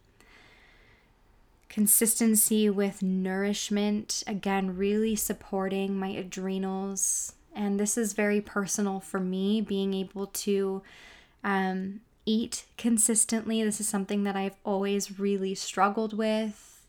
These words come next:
um, to nourish my body with foods that make me feel good, that create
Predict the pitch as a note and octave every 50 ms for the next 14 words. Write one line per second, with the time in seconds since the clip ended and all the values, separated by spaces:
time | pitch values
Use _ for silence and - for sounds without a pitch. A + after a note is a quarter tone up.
0 | _ - G#3+ G3+ G3 F#3+ F#3 F#3 G3+ - G#3+ G3+ G3 G3 G3 G#3 G#3 G#3+ A3 A3
1 | A3 G#3+ - - G3+ F#3+ F#3+ F#3 - F#3+ F#3 F#3+ G3 G3 G3+ G#3 G#3 G3+ G3 F#3+
2 | F#3+ - - - - - G#3 G3+ G3+ G3+ G#3 G3+ - - A3 - - G#3 G#3 G3+
3 | - - F#3+ F#3 - - - - G#3 G3+ G#3 G#3 G#3+ G#3+ F#3+ - A3+ A3+ A3+ A3+
4 | A#3 G#3 B3+ C4 - - _ _ - - - - - - - - - - - _
5 | _ - - G3 F#3 G#3 G3+ G3 G3 F#3 F3+ - - - - - - _ _ -
6 | - _ _ _ _ _ _ _ _ _ _ _ _ _ _ - - - - G#3+
7 | A3 G#3 G#3 G#3+ G#3+ A#3 A#3 - - - -